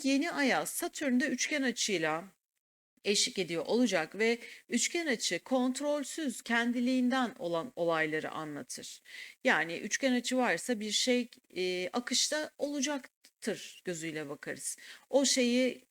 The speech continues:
hayatımıza getirmek için çaba harcamamıza gerek yok. Zaten hayatımıza gelecektir gözüyle bakarız ve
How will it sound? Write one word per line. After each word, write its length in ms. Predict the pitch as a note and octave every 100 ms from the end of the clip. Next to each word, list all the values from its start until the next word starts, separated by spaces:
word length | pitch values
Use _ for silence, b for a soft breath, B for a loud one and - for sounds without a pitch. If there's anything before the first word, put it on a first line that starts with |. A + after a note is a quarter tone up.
| -
hayatımıza 680 | G3+ G#3+ A3+ A3+ B3+ A#3
getirmek 600 | C4+ A3 A3 B3 C#4+ D4+
için 260 | G#3 - D#3
çaba 380 | - A#3 A3 B3
harcamamıza 600 | A3+ G3+ G#3+ G#3 G3 B3
gerek 380 | A3+ A3 B3 A#3
yok. 180 | F3
Zaten 460 | - G3+ G3+ G#3 F#3+
hayatımıza 680 | E3+ F3 E3 D#3+ E3+ D3+ E3+
gelecektir 800 | E3 E3 E3 F3 - - D3 - B B B
gözüyle 420 | - F#3+ E3+ E3+ D#3
bakarız 480 | E3+ D#3+ - G#3
ve 200 | B3+ F4+